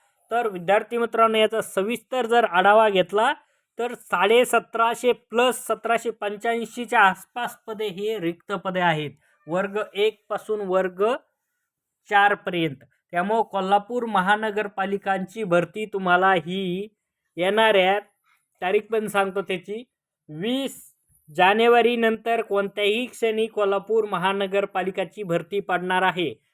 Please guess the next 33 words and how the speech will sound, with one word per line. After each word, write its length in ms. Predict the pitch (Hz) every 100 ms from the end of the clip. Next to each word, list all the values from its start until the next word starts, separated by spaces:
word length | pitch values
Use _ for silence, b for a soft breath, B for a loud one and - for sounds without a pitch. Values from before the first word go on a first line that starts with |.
| _
आत्ताच 420 | 143 - - 208
आपण 320 | 214 202 220 208
बघितलेलं 500 | 202 202 196 214 208
आहे, 160 | 208
नागपूर 500 | 208 185 175 - 220
महानगरपालिकाची 1000 | 214 190 202 202 202 202 196 196 202 202
भरती 340 | 180 170 165
पडलेली 440 | 196 180 185 190 190
आहे 240 | 185 214 277 _ _ -
आणि 320 | 151 185 254 311
त्यानंतर 460 | 208 202 214 208 214
आता 220 | 190 208
कोल्हापूर, 680 | 202 190 185 190 185 220 208
नाशिक 560 | 180 180 - 214 214
वगैरे 340 | 202 196 202 202
भरतीच्या 640 | 180 170 185 180 196 208 220 _ _ _ _
सविस्तर 420 | 202 208 - 226
आकृती, 520 | 214 180 - 202 226 226
मंजूर 400 | 208 202 208 214
आराखडे 580 | 190 196 196 196 190 202
तयार 280 | 190 190 190
झालेले 380 | 170 180 190 190
आहेत. 160 | 202 247 _ _ -
लवकरच 520 | 185 185 214 233 226 202
रो-, 260 | 196 208
दर 240 | 170 185 196
दिवस 380 | 196 240 226
एक 220 | 226 214 214
महानगरपालिकाची 1040 | 196 208 208 202 202 202 202 202 190 202
भरती 300 | 170 165 202
तुम्हाला 340 | 190 185 185
आलेली 420 | 202 170 180 185
दिसेल. 440 | 208 202 - 147